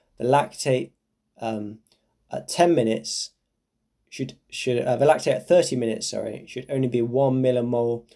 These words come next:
or less than one millimole higher than the lactate at ten minutes. So, for example, lactate might be at two and a half millimole at ten minutes, um, and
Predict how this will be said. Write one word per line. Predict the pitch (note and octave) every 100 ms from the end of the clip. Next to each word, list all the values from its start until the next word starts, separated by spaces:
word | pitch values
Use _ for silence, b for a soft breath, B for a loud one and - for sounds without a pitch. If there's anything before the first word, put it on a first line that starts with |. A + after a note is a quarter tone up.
| _
or | A#2+
less | B2 D#3+ - -
than | B2
one | B2 C3 B2
millimole | B2 A#2+ A#2 A2+ G#2+
higher | - C3+ A2+ G#2+ G#2+ b b _
than | A#2
the | A#2+
lactate | A2+ - -
at | - -
ten | - -
minutes. | - - - - - _ b b b -
So, | B2
for | A#2
example, | A#2 A#2+ B2 A2+ A#2 A2
lactate | D3 D#3+ - C3+ A#2+ B2
might | A2+ A2+ -
be | A2 G#2 G#2 - _ _ -
at | - - _ _ _ _ _ _ -
two | - D#3+
and | D3
a |
half | D3+ C#3+ C#3
millimole | C#3+ C#3 C3+ C3 C3 C3 _ _ _ _ -
at | - - -
ten | E3+ E3+
minutes, | E3+ E3 - - - _ _ _ _ _
um, | B2+ A#2 A2 A2 A2 _ _
and | B2 A2+ G#2+ C3